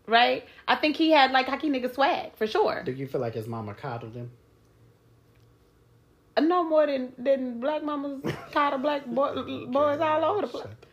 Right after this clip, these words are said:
Speaker 2: fuck up.
Speaker 1: Like, my brother's not over here storming no, no stage, just talking about, you know, Taylor, Beyonce, the greatest of all time. And he's definitely
Speaker 2: So do
Speaker 1: my
Speaker 2: you
Speaker 1: mama's
Speaker 2: feel
Speaker 1: favorite.
Speaker 2: like, I know you're not a medical professional.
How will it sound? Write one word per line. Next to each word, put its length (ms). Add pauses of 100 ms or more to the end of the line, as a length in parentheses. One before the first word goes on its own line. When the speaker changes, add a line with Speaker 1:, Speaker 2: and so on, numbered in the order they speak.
Speaker 2:
fuck 260
up. 60
Speaker 1:
Like, 220
my 140
brother's 400
not 320
over 200
here 140
storming 600
no, 340
no 240
stage, 640
just 280
talking 240
about, 440
you 120
know, 320
Taylor, 420 (120)
Beyonce, 460
the 60
greatest 260
of 60
all 160
time. 380 (380)
And 460 (200)
he's 360
definitely 680
Speaker 2:
So 180
do 100
Speaker 1:
my 100
Speaker 2:
you 40
Speaker 1:
mama's 200
Speaker 2:
feel 80
Speaker 1:
favorite. 300
Speaker 2:
like, 460 (600)
I 120
know 120
you're 160
not 160
a 40
medical 340
professional. 580